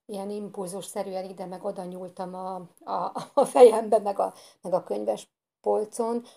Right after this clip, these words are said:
hogy ahogy nekem a kesztyű, ami most fontos ezen a héten, úgy még nagyon erősen, ö, ö,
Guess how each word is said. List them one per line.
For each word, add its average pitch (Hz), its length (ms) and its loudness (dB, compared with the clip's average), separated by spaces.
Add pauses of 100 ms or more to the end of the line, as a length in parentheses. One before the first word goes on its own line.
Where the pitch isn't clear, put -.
(160)
hogy 190 220 -4
ahogy 220 540 -2
nekem 202 380 -8
a 196 180 -6
kesztyű, 226 800 -10
ami 196 360 -8
most 196 400 -10
fontos 196 560 -6
ezen 196 340 -8
a 196 140 -8 (140)
héten, 233 560 -8 (440)
úgy 214 360 -4
még 202 300 -8
nagyon 202 380 -6
erősen, 202 640 -6
ö, 202 260 -6 (340)
ö, 196 220 -2